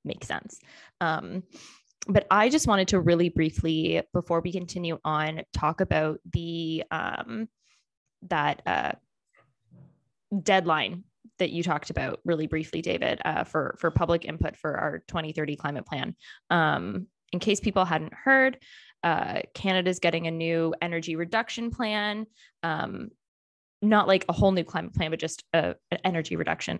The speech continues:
emissions reduction, and a, a new emissions reduction plan coming out in the springtime. Um, and there's been a public consultation period that's been open for the month of January. Like David said, it closes today. Um, if you're listening to this show when it airs on Friday. Um, so there's still time to,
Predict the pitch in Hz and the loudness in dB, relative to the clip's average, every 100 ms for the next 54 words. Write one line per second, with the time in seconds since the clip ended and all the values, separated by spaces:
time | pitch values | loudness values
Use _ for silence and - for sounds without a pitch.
0 | - 233 214 208 160 156 - 151 170 - | 2 4 4 2 0 -2 -4 -4 -8 -2
1 | 185 202 - 202 190 180 170 170 170 175 | 2 2 4 4 4 2 0 -4 -6 -4
2 | 170 - 196 196 208 233 170 170 - 165 | -4 -4 -6 -4 -4 -4 -4 -4 -6 -8
3 | - 156 175 180 240 - - - _ 180 | -6 -6 -4 -2 -4 -6 -16 -20 _ 2
4 | 170 160 160 - 185 170 175 175 165 - | 4 2 2 0 4 6 6 2 2 2
5 | 202 214 233 196 185 - 175 175 170 170 | 2 0 0 -2 -2 -4 -6 -6 -2 0
6 | 160 - - 160 165 170 165 165 160 156 | -2 -6 -8 -2 0 0 -2 -4 -4 -6
7 | 160 - 214 220 220 214 170 170 175 170 | -8 -2 0 2 2 0 0 0 0 -2
8 | 165 170 160 - 185 185 180 - 175 - | -2 -4 -4 -2 -2 -2 -6 -10 -4 0
9 | 151 127 277 - - _ 170 165 165 - | 2 4 2 0 -14 _ 0 0 0 2
10 | 160 165 165 160 170 160 - 151 151 160 | 2 4 0 -4 -2 0 0 0 0 -2
11 | - 165 165 156 156 156 143 165 269 - | 2 2 2 -2 -4 0 0 2 0 -4
12 | - _ - 160 156 156 - 160 165 165 | -20 _ -8 -6 -6 -6 -2 0 0 0
13 | 208 208 196 170 247 - _ _ - - | 0 2 4 4 4 -2 _ _ -6 2
14 | 180 170 160 160 | 4 4 2 0